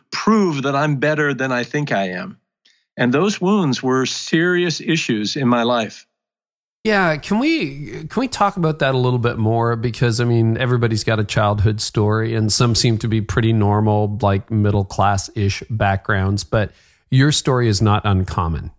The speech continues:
Speaker 2: to, to have that kind of background, to have that kind of trauma, to have abuse. Can you walk us through some specific things that you saw or that happened to you or around you as a child, and then the impact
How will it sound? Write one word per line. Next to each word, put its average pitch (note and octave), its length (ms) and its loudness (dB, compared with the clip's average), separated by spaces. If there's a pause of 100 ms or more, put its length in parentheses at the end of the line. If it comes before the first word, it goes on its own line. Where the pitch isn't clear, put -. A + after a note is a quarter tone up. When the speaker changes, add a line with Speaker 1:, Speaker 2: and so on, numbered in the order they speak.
(200)
Speaker 2:
to, G2+ 380 0 (180)
to G#2 120 2
have A2 300 2
that G#2 240 -2
kind A#2 200 0
of G2+ 80 0
background, G2 680 0
to - 60 -4
have G2+ 180 0
that G2+ 180 -6
kind G#2+ 180 -4
of F#2+ 80 -2
trauma, G2 460 0
to G2+ 160 -6
have F#2 140 -4
abuse. G2+ 720 2 (680)
Can A3 80 0
you C4 60 2
walk G3 300 2
us F3 180 -2
through C3+ 280 0
some A#2 300 0
specific A2 560 -2
things A#2 440 0
that G2+ 100 -4
you A2+ 160 2
saw A2 500 2
or A2 140 -4
that G#2 180 -2
happened G2+ 380 -2
to - 120 -4
you A#2 340 0
or G2+ 200 -2
around G#2 380 0
you A#2 240 2
as G#2+ 220 -2
a A2 60 -2
child, A2 480 0
and G#2+ 160 0
then G#2+ 120 4
the G2 220 0
impact C#3 520 -2